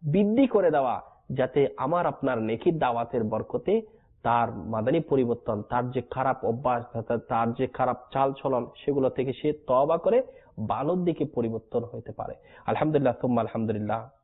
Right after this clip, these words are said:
আজকে জানেন আমরা আমাদের জবানকে কিরকম ব্যবহার করছি? আজকে আমরা কি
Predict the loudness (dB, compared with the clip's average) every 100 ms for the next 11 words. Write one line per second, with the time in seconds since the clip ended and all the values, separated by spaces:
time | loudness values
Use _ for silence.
0 | _ -10 -10 -2 0 0 -4 _ _ _
1 | _ _ _ -6 0 2 2 2 2 2
2 | 0 -2 -20 _ _ _ _ _ _ _
3 | _ -4 -2 0 -2 -2 -2 0 0 -2
4 | -4 -4 -6 -2 0 2 0 0 -2 -4
5 | -8 -10 -14 -16 -20 -20 _ _ _ _
6 | _ _ _ _ _ _ _ -10 -8 -2
7 | -2 -2 -2 -2 -4